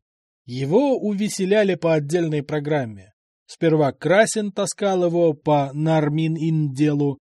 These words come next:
а потом спихнули на меня, и немец торчал на углу Воздвиженки и Маховой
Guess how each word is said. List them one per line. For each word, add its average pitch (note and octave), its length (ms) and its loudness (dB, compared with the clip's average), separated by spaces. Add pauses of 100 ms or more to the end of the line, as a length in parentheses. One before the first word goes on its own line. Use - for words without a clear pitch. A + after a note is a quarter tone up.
(120)
а D#3 100 -12
потом B3+ 300 0
спихнули A#3 560 -2
на F3 140 0
меня, C#3 540 -4 (340)
и D#3 160 0
немец F3 480 -2
торчал F#3 440 -4
на F3+ 140 -2
углу D#3+ 400 0
Воздвиженки C3 760 -4
и D#3 160 -2
Маховой A3 600 -2